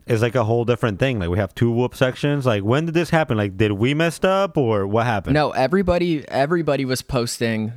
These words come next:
Speaker 2: the same track map and the same one that we were looking at. And then on race day,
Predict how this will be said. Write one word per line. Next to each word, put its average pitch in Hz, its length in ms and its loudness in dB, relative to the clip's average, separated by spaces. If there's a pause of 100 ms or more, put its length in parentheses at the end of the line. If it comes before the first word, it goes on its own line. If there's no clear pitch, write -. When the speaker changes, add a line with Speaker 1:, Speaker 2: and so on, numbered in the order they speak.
(120)
Speaker 2:
the 117 80 -2
same 127 340 0
track 95 280 -4
map 64 300 -8
and 104 100 -2
the 110 60 0
same 120 240 -2
one 117 80 0
that 107 160 -2
we 123 100 0
were 131 140 -2
looking 107 260 -6
at. 78 220 -8 (400)
And 120 180 2
then 123 400 0 (160)
on 117 220 2
race 117 320 0
day, 101 520 0